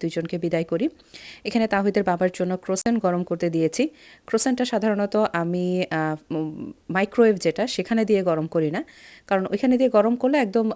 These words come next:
নেতিয়ে যায় বা বেশি নরম হয়ে যায়, যেটা আমার কাছে আবার ভালো লাগে না। আর চুলার উপরে এভাবে প্যানের মধ্যে দিয়ে ঢেকে যদি আমি একটু গরম করে নিই, তাহলে খুব সুন্দর মুচমুচা থাকে এবং হালকা গরম হয়। আমি একেবারেই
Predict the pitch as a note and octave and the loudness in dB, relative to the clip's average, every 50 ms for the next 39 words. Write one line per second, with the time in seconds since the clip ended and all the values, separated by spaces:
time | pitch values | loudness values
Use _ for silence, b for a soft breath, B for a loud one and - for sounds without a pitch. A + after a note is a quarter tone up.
0 | - F3+ F#3 G3 G3+ G3 - G#3+ G#3 F3+ - E3+ F3 F#3 F3 F#3 F3 E3+ F#3+ G3 | -2 -2 -2 -2 0 0 2 2 2 2 2 0 0 0 0 0 0 2 2 2
1 | G3 - D4 C4 A#3+ F#3+ F3 F3 F3+ F3 F3+ D#3+ D3+ D3+ G3 C4 - F3+ F3 - | 2 4 4 4 4 4 2 2 2 0 0 0 2 2 0 0 0 0 -2 -2
2 | E3 D#3+ D#3+ D#3+ - D#3 D#3 - E3+ D#3+ E3 D#3+ F#3+ A3+ A#3 A#3 G#3+ F#3+ D3 C3 | -2 -4 -4 -4 -4 -4 -4 -2 -2 -4 -4 -2 0 2 2 4 4 2 2 0
3 | C3+ - - - B B B B B B B B B B B B B G#3 - - | -2 -6 -6 -8 B B B B B B B B B B B B B 0 0 2
4 | C#4+ C#4 C#4 C4+ C#4 B3+ D4+ D4 D#4 C#4+ A#3 A#3+ A#3+ A#3+ A#3 A#3 A#3 A#3 G#3+ F#3+ | 4 4 4 4 4 2 2 2 4 4 2 2 2 2 2 2 4 2 2 2
5 | F#3+ G3 F#3+ F#3+ F#3+ F#3+ - G3 F3+ G3+ G3 F#3+ F#3 - F#3+ E3+ - F3+ E3+ F3+ | 0 0 -2 -2 -2 -2 -2 -2 0 0 0 0 0 0 -2 -2 0 -2 -2 -2
6 | F3 - F3+ F3 E3+ E3+ E3+ E3+ - F3 E3+ E3+ D#3+ E3 F3 E3+ - F3 F3+ F#3 | -2 0 2 2 2 0 -2 -4 -2 0 0 0 0 0 -2 -2 -4 -4 -2 -2
7 | G3+ B3 D#4 - A3 F#3+ F#3+ F#3 F#3 F#3 F#3 F#3 B B B B B - - C4 | 0 0 0 0 0 -2 0 2 4 4 4 2 B B B B B -6 -4 -4
8 | B3 - - B3 A#3+ B3+ A#3 G#3+ G#3 G3+ - - G#3 G3+ G#3+ G#3 G3+ - G#3+ G3+ | -2 0 2 2 4 4 4 2 0 0 -2 -4 -2 0 0 0 0 0 -2 0
9 | - A#3+ A3+ G3 G#3+ G#3 G#3 F#3+ D#3 F3 - G3 E3+ - - F#3+ E3+ - D#3+ D3+ | 2 0 0 2 0 -2 -2 -4 -6 -4 -2 -2 -2 -2 -2 -2 0 0 0 0
10 | D#3+ D#3 E3 E3 D#3+ F#3+ B B B B B B B - F3+ F#3 F#3+ F3+ E3+ - | 0 0 -2 -2 -4 -4 B B B B B B B -4 -2 0 -2 -2 0 0
11 | G3 G#3 G#3+ A3+ | 2 2 4 2